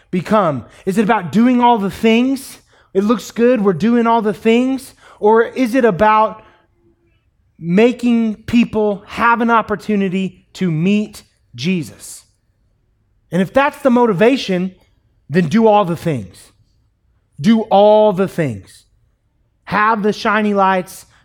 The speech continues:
do the smoke machine, have the bells and whistles, do the great programs, provide the donuts and the coffee,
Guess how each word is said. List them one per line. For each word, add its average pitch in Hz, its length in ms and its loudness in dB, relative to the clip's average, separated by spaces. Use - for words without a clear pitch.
do 214 160 2
the 202 100 -2
smoke 190 400 -2
machine, 165 500 -6
have 190 320 -2
the 208 80 0
bells 196 340 0
and 175 160 -2
whistles, 156 540 -8
do 220 180 2
the 208 100 -2
great 190 440 -2
programs, 156 720 -4
provide 190 500 0
the 208 80 -4
donuts 185 440 0
and 170 100 -6
the 156 60 -6
coffee, 147 560 -8